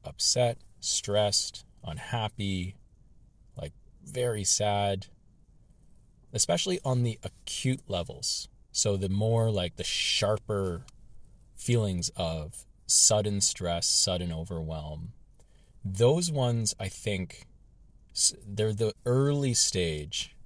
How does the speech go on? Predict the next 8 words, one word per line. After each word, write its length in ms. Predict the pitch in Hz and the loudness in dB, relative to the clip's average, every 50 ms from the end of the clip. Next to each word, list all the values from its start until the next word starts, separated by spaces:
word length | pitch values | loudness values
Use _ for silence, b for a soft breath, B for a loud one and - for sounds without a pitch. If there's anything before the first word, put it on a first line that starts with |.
| - - - - - | -20 -20 -18 -10 -6
negative 300 | 101 95 92 90 87 85 | -4 -2 -2 -2 -4 -4
thoughts 260 | - - 82 82 - | -4 -4 -4 -2 -2
and 100 | 82 78 | -4 -6
feelings. 360 | - - 78 76 73 78 80 | -6 -8 -8 -8 -8 -8 -8
And 160 | - 104 101 101 | -6 -4 -2 0
then 200 | 101 98 95 - - | 0 0 -2 -4 -4
as 440 | - 104 107 117 123 127 120 113 98 | -4 -2 -2 0 0 0 0 -2 -2
those 720 | 92 92 90 90 90 90 87 87 85 82 - - - - | -2 -2 0 0 0 0 -2 -4 -4 -2 -2 -4 -4 -6